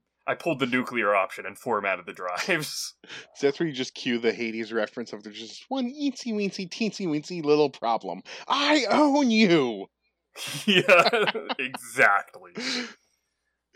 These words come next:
Speaker 1: Uh, that was a pain. Um, that's Ministry Cap. Let's wrap up the episode. We finally have brought back, thanks to Prime Minister Oshi,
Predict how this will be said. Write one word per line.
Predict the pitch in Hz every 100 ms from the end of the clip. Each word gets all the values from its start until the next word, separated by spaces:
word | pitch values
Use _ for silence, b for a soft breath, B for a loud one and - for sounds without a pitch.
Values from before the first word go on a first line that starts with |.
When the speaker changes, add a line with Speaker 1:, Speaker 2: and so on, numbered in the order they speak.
| 190
Speaker 1:
Uh, | 160 151 135 107 101 B B B B _
that | 117 110
was | 104
a |
pain. | - 104 107 123 _ _ - _ _ _ _ _ _ _ _ -
Um, | 113 110 107 104 107 _ _ _ _ _ -
that's | 131 135
Ministry | 156 135 131
Cap. | - 117 123
Let's | 156 - - - - _ _ _ -
wrap | 131 170 202
up | 202
the | 196 170
episode. | 135 139 - 110 113 131 107 _ _ _
We | 113 127 127 127 131 -
finally | 147 160 180 180
have | 160 160
brought | 151 156 135
back, | 131 -
thanks | 147 143 -
to | 135
Prime | 117 - 214 196
Minister | 185 196 - 175 151
Oshi, | 165 180 - 113 175